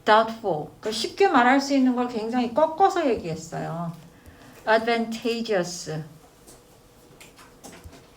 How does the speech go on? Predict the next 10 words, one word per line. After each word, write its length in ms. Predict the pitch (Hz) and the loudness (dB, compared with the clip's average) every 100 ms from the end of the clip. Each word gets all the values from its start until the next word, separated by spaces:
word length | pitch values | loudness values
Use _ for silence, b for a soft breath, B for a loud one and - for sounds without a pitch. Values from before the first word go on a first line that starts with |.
| - - - - - - - - - - - - - - - - - - - - 214 | -20 -20 -20 -20 -20 -20 -20 -20 -20 -20 -20 -20 -20 -18 -20 -20 -20 -12 -8 -6 0
얘하고, 840 | 226 269 277 277 - 320 254 - - - - - - _ - | 4 4 2 0 0 -2 -4 -6 -14 -20 -20 -20 -20 _ -16
여기 260 | 196 226 226 | -12 -10 -10
보세요. 340 | 202 220 254 254 - - - - - - - 208 | -8 -6 -6 -6 -16 -20 -18 -20 -20 -20 -14 -4
얘하고, 760 | 240 254 277 269 320 294 165 - - - - - - | 0 2 2 2 -2 -4 -2 -4 -6 -14 -20 -20 -2
얘하고 540 | 226 269 269 269 262 247 | 2 4 4 0 -2 -4
같이 540 | - 254 - - 339 | -4 -4 -4 -6 -2
가야 260 | 262 180 156 | -2 -2 -6
돼. 140 | 147 - - - - - - - - - | -14 -18 -20 -20 -20 -20 -20 -20 -20 -2
얘가 300 | 226 277 320 | 2 6 6
바뀌면 960 | 302 285 269 254 262 269 277 277 247 | 4 0 0 2 4 4 4 4 0